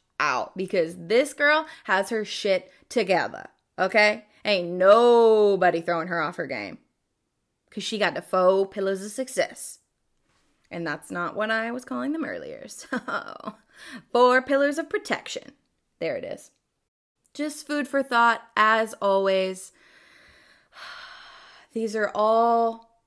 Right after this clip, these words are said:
resources that if I was sitting in a coffee shop talking to my best friend, this is the stuff I would tell her.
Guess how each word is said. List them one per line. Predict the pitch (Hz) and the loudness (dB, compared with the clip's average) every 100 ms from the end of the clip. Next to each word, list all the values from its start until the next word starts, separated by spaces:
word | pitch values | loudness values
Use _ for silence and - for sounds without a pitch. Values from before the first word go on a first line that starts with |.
| _ | _
resources | 190 202 202 202 196 190 190 190 185 180 - | -6 -2 -2 -2 0 -2 -2 -2 -2 -6 -10
that | 180 175 | -6 -4
if | 175 170 - _ - | -4 -8 -16 _ 0
I | 196 208 | 2 2
was | 208 208 | -2 -6
sitting | - 233 233 226 | -4 -2 -2 -4
in | |
a | 214 | -4
coffee | 208 190 190 | -4 -4 -4
shop | 190 185 | -6 -6
talking | 180 175 | -6 -6
to | 175 | -6
my | 175 | -6
best | 175 170 - | -6 -8 -10
friend, | 170 165 165 170 _ _ _ _ _ _ _ _ 185 | -10 -8 -10 -14 _ _ _ _ _ _ _ _ -2
this | 220 220 | -2 -2
is | 226 208 | -6 -8
the | 202 | -10
stuff | - 185 175 170 - _ _ | -8 -4 -4 -4 -10 _ _
I | 175 185 | -2 0
would | 175 170 | -2 -6
tell | - 165 165 | -6 -6 -8
her. | - - - | -8 -8 -8